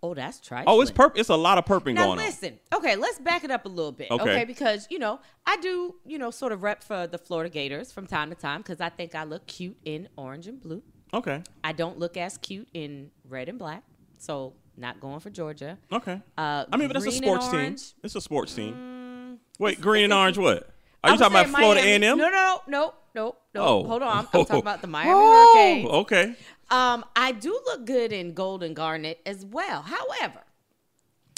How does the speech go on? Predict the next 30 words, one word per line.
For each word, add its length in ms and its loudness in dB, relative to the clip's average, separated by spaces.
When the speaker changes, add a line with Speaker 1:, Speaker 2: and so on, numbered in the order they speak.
Speaker 1:
you 140 -8
know, 160 0
the 160 -4
orange 540 -8
and 120 -12
the 60 -10
blue, 420 -12
it 100 -14
just, 220 -20
you 120 -18
know, 140 -18
brings 300 -16
out 200 -14
my 120 -14
Speaker 2:
If 0 -
you 140 -6
Speaker 1:
complexion. 320 -2
Speaker 2:
say 260 -2
so. 360 -12
Speaker 1:
Do 100 0
you 180 0
have 160 -2
a 40 -10
problem 580 -6
with 200 -8
people 560 -12
repping 760 -10
some 580 -14
of 240 -10
the 840 -10